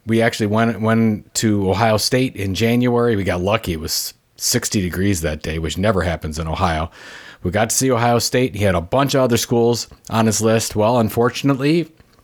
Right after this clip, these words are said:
we're not going and seeing any schools right now. They're not even open. And, uh, you know, we're practicing social distancing and all that kind of stuff. So what are we doing? We're taking virtual tours.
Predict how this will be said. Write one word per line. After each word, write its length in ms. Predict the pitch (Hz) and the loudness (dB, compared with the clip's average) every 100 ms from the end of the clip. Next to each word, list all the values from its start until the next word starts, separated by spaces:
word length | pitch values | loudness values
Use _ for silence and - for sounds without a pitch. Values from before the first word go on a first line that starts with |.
| - - _ _ _ - | -20 -20 _ _ _ -4
we're 140 | 95 | 0
not 240 | 120 123 113 | 2 0 2
going 260 | 117 117 | 2 4
and 100 | 113 | 2
seeing 200 | - 110 | 2 2
any 180 | 101 98 | 2 2
schools 380 | 92 123 117 110 | 0 2 2 2
right 180 | 110 104 | 0 2
now. 460 | 101 101 101 98 | 2 2 2 -2
They're 160 | - 87 | -6 -2
not 200 | 95 98 | 0 2
even 180 | 90 85 | 0 0
open. 480 | 117 123 110 104 - - - - - - - | 0 0 0 -2 -6 -20 -20 -20 -20 -20 -8
And, 380 | 87 87 85 | -4 -2 -2
uh, 120 | 87 82 | 0 0
you 120 | 90 | 0
know, 80 | 85 | 0
we're 120 | 87 | -2
practicing 520 | - 95 90 95 90 | 0 -2 -2 -6 -6
social 340 | 87 87 - 85 | -4 -4 -6 -2
distancing 600 | 127 - 110 - 110 98 | 0 0 -2 0 0 2
and 80 | |
all 140 | 95 90 | 4 4
that 140 | 85 | 2
kind 180 | - 85 | -2 -4
of 40 | |
stuff. 240 | 80 78 76 | -4 -6 -4
So 280 | - 90 - _ _ _ _ _ _ _ - - | -2 -2 -4 _ _ _ _ _ _ _ -20 -14
what 180 | - 123 | -4 0
are 40 | 139 | 2
we 80 | 123 | 2
doing? 260 | 92 78 - | 0 -2 -4
We're 140 | 131 | -2
taking 580 | 123 - 139 139 139 123 | 0 2 2 0 0 0
virtual 540 | 98 120 117 127 117 110 | -2 -2 -2 -2 0 -2
tours. 760 | - 104 95 76 71 - - | -4 -2 -2 -2 -6 -10 -12